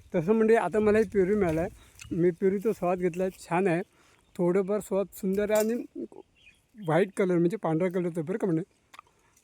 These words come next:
हे पेरूचं पण वैशिष्ट्य काही वेगळं असणार, ते म्हणजे, म्हणजे पचनक्रियेसाठी चांगलं असते,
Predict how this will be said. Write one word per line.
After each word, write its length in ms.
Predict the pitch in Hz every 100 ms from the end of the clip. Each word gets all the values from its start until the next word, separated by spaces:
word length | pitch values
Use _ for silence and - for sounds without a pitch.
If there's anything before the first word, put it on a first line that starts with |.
| -
हे 40 | 196
पेरूचं 360 | 202 226 240
पण 180 | 247 262
वैशिष्ट्य 340 | 247 208 247
काही 140 | 254 269
वेगळं 240 | 240 262
असणार, 260 | 226 196 196 - _ _ - -
ते 80 | 233
म्हणजे, 200 | 240 247
म्हणजे 300 | 254 262 -
पचनक्रियेसाठी 580 | 226 269 247 254 208 226
चांगलं 400 | 269 208 190 180
असते, 440 | - - 131 -